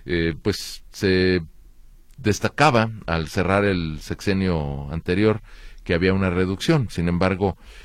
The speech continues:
pues, eh, mal haríamos en echar las campanas a vuelo, como dice el refrán, en festejarlo, porque ciertamente el nivel de percepción de inseguridad es altísimo en México.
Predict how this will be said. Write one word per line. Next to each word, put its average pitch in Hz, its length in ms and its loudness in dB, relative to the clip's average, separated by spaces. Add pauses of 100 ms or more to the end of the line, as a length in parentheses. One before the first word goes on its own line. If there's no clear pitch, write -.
(140)
pues, 85 320 -6
eh, 76 420 0 (480)
mal 101 320 2
haríamos 95 520 0
en 71 380 -4
echar 90 240 -2
las 92 160 -4
campanas 85 420 -2
a 78 40 -2
vuelo, 78 340 0
como 76 220 -4
dice 80 200 -4
el 85 80 -4
refrán, 76 380 -2 (420)
en 78 200 -6
festejarlo, 82 720 -2 (340)
porque 76 340 -6
ciertamente 85 1000 -2
el 78 120 -4
nivel 85 320 -2
de 76 380 -2
percepción 82 440 -6
de 87 60 -2
inseguridad 80 540 -2
es 73 120 -8
altísimo 73 500 -6
en 78 100 -4
México. 120 460 -4